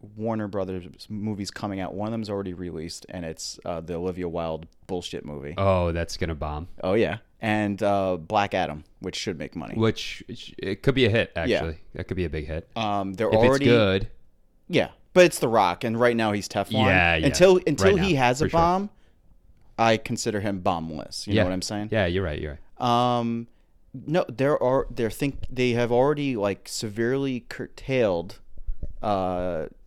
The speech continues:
Speaker 1: animation, Warner Brothers Animation. Like, they cut a, cut a bunch of money from it 'cause they think it's
Speaker 2: Wow.
Speaker 1: for children.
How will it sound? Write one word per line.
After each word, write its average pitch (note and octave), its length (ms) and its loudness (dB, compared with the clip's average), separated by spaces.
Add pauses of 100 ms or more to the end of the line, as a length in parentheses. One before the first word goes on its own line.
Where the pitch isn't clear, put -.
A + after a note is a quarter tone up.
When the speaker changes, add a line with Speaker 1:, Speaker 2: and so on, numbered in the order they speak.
(120)
Speaker 1:
animation, G2+ 640 -4 (120)
Warner G2 240 -4
Brothers F2+ 280 -4
Animation. E2+ 480 -8
Like, E2+ 160 -10
they E2+ 120 -8
cut - 300 -8
a, D2+ 120 -8 (240)
cut F#2 180 -6
a E2+ 40 -8
bunch E2 240 -8
of G2 40 -10
money D#2+ 160 -6
from E2 220 -10
it G2 120 -12
'cause A2 120 -8
they G2+ 80 -6
think E2 180 -4
it's D2+ 100 -6
Speaker 2:
Wow. - 40 -10
Speaker 1:
for G2+ 80 -10
children. E2 460 -10